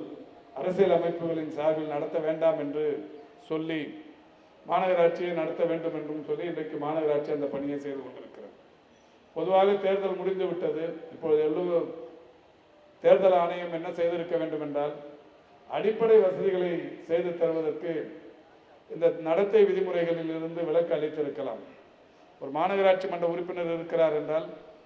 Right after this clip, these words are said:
ஏதாவது ஒரு தெருவில் சாக்கடை அடைப்பு என்றவுடன் அந்த பகுதியில் இருக்கிற மக்கள் மாநகராட்சி மன்ற உறுப்பினர்களிடத்தில் தான் சொல்வார்கள்.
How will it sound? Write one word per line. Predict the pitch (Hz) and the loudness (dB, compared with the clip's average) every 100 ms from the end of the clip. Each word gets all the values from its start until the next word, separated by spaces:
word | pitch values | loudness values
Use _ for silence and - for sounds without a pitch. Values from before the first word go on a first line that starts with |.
| - - - | -20 -20 -10
ஏதாவது | 147 165 185 196 196 190 | -2 4 6 6 6 4
ஒரு | 175 170 151 170 | 0 -2 -4 -2
தெருவில் | 170 180 165 135 | 0 0 -2 -4
சாக்கடை | - 165 175 175 160 | -2 -2 0 0 2
அடைப்பு | 156 165 160 151 127 - | 0 -2 -2 -2 -2 -6
என்றவுடன் | 143 151 151 160 131 - - - - - - - | -4 -2 -2 -4 -6 -14 -20 -20 -20 -20 -18 -8
அந்த | 160 170 | -2 2
பகுதியில் | 180 208 214 202 | 6 6 6 4
இருக்கிற | 196 190 180 | 2 2 0
மக்கள் | 175 170 185 180 | 0 0 0 0
மாநகராட்சி | 180 185 175 170 175 | 0 0 0 -2 -4
மன்ற | 165 | -4
உறுப்பினர்களிடத்தில் | 165 165 165 165 156 156 160 151 165 | -2 -4 -6 -4 -4 -4 -6 -6 -6
தான் | 165 | -6
சொல்வார்கள். | 156 151 135 - | -6 -6 -6 -10